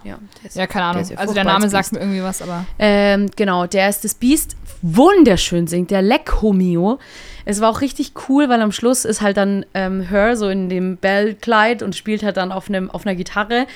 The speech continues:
Speaker 1: die halt aussieht wie die, ähm, wie die Fenster bei Schön und das Biest mit diesem Glaszeug.
Speaker 2: Ah.
Speaker 1: Spielt er dann so ein richtig geiles Solo,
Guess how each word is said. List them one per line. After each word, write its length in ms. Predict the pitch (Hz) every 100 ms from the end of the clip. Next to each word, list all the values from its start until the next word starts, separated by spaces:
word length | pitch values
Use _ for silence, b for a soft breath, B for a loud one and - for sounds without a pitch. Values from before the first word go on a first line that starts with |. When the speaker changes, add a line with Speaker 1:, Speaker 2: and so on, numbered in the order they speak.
| B B
Speaker 1:
die 100 | 214
halt 160 | 196 190
aussieht 400 | 196 240 214 185
wie 100 | 196
die, 200 | 190 190 185 185
ähm, 560 | 185 180 180 180 180 185 _ b b b b b
wie 100 | 185
die 160 | 196 208
Fenster 720 | 220 233 240 254 240 247 262 262 _
bei 240 | 233 226 233
Schön 180 | 254
und 140 | 247 233
das 140 | 226
Biest 320 | - 262 262
mit 120 | 214 208
diesem 200 | 196 202
Glaszeug. 720 | 202 208 240 - 240 240 277 - b
Speaker 2:
Ah. 260 | - 330 339
Speaker 1:
Spielt 160 | 226 226
er 60 |
dann 160 | 208 208
so 60 |
ein 40 | 196
richtig 400 | 247 247 - -
geiles 400 | 214 240 240 -
Solo, 400 | 233 254 269